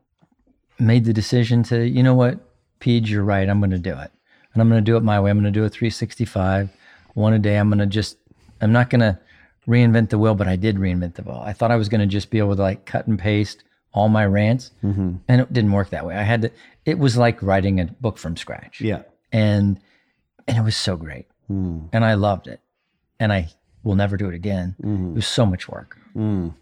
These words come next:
Speaker 1: Uh, but I never expected to write a book.
Speaker 2: Mm-hmm.
Speaker 1: And the idea of write-, 'cause I didn't really wanna reach the masses. Like, that didn't have any appeal.
Speaker 2: Mm-hmm.
Speaker 1: I don't want a million followers. If lots of people follow,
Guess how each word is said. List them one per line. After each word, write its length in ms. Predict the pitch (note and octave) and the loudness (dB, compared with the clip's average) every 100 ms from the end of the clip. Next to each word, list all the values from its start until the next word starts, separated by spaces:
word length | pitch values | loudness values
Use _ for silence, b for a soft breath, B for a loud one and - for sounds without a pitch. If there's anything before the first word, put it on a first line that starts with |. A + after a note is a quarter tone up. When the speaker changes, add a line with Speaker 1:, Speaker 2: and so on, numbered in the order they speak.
| - | -2
Speaker 1:
Uh, 280 | A2 F#2+ F2+ b b b b b b b _ _ _ _ _ - | 0 0 -4 b b b b b b b _ _ _ _ _ -2
but 80 | A2 | 4
I 60 | |
never 260 | A#2+ B2+ B2 | 6 6 4
expected 520 | - - A#2 A2+ G2+ | 0 0 -2 -2 -4
to 100 | G#2 | -4
write 260 | G#2+ G2+ F#2+ | -4 -6 -6
a 40 | |
book. 380 | - - _ - - | -12 -16 _ -20 -12
Speaker 2:
Mm-hmm. 360 | G#2+ F#2+ G2 G2 - _ - | -8 -6 -8 -10 -18 _ 2
Speaker 1:
And 220 | B2 B2 | 4 6
the 80 | B2+ | 4
idea 340 | C3 C#3 C#3 | 0 0 0
of 100 | A#2+ | 0
write-, 240 | A#2 B2 - | 0 -2 -2
'cause 120 | B2 | 0
I 100 | B2+ | 2
didn't 280 | B2 B2+ C3 | 2 2 2
really 160 | A#2+ | 2
wanna 280 | A#2 A2+ A2+ | 2 2 2
reach 280 | G#2+ A2 - | 0 -2 -2
the 60 | |
masses. 540 | F2+ G2+ F#2+ - - - | -2 0 -2 -6 -18 -14
Like, 220 | B2+ B2+ | -12 -6
that 120 | - | -2
didn't 160 | A#2+ B2+ | 2 2
have 180 | A2+ A2 | 4 2
any 160 | A2 F#2+ | 2 0
appeal. 400 | F2 F#2 D2 - _ - | -2 -8 -10 -14 _ -10
Speaker 2:
Mm-hmm. 380 | A2+ F#2+ F#2 D2+ E2+ | -6 -4 -4 -6 -6
Speaker 1:
I 60 | G#2+ | 0
don't 160 | A#2+ B2 | 2 4
want 140 | A#2+ | 4
a 40 | |
million 300 | A2 G2+ F#2 | 4 2 0
followers. 640 | F2+ F2 C2+ D#2+ D#2+ - - _ _ _ - | -2 -6 -8 -12 -14 -18 -20 _ _ _ -4
If 240 | A2+ - _ _ _ _ - | -4 -6 _ _ _ _ -2
lots 240 | G#2 B2+ | 0 0
of 60 | B2 | 0
people 200 | A#2+ G#2 | 0 0
follow, 540 | - G#2 A2 A2 A2+ | 0 0 2 2 0